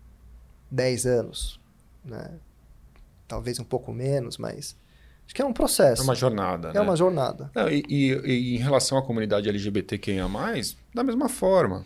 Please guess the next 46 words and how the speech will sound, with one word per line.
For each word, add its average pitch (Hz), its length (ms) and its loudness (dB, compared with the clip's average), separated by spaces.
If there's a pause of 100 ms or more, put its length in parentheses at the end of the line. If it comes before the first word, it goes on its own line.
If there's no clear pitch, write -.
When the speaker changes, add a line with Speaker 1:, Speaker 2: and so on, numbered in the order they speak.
(140)
Speaker 1:
Sim. 170 140 -2
Speaker 2:
né? 160 140 2
Talvez 127 420 4
a 143 40 2
gente, 139 280 0
cada 117 240 4
vez 120 240 4
mais, 110 420 2
felizmente, 120 600 0
vivendo 113 320 -2
em 113 120 2
um, 98 360 0 (360)
um 107 120 0
ambiente 104 440 2
onde 185 120 0
as 190 80 -2
pessoas 123 360 -2
podem 107 280 2
ser 110 180 -2
quem 107 180 -2
elas 98 320 2
Speaker 1:
Uhum. 107 80 4
Speaker 2:
são, 156 300 4 (440)
elas 104 320 6
se 143 120 0
sintam 110 260 -2
mais 131 160 0
seguras 147 460 0
de 262 160 -4
se 311 320 -2
Speaker 1:
Sim, 320 60 -18 (200)
Speaker 2:
declarar. 220 520 4
Speaker 1:
se 165 80 4
Speaker 2:
Então, 131 240 8
Speaker 1:
declarar, 147 180 6
Speaker 2:
talvez 113 320 8
Speaker 1:
sim. 135 40 4
Speaker 2:
você 127 220 0
nem 131 220 -2
soubesse 160 720 2
que - 120 -10
você 90 280 -6
tinha 98 200 -4
uma 92 160 -4
pessoa, 95 580 0
Speaker 1:
Uhum. 143 340 -2